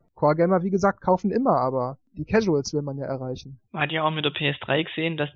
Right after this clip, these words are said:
Speaker 2: die ist ja am Anfang auch nicht so gut gelaufen und läuft jetzt, äh, besser denn, denn je. Also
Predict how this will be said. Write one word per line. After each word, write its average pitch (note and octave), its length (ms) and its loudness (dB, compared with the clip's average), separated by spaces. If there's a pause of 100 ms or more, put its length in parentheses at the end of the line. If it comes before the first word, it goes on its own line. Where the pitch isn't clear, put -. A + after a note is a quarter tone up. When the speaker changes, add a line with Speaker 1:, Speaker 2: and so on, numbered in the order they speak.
(100)
Speaker 2:
die E3 80 -4
ist D#3 100 4
ja D#3 60 2
am D3 100 -2
Anfang D#3 280 -4
auch D#3+ 100 0
nicht F3 180 -2
so E3 80 -12
gut D#3+ 180 -10
gelaufen D3 460 -6
und D3+ 120 -16
läuft C#3 360 -10
jetzt, - 360 -12
äh, D3 280 -10 (160)
besser D3 260 -8
denn, D3+ 280 -6
denn D3 160 0
je. D3 260 4
Also D3+ 340 -2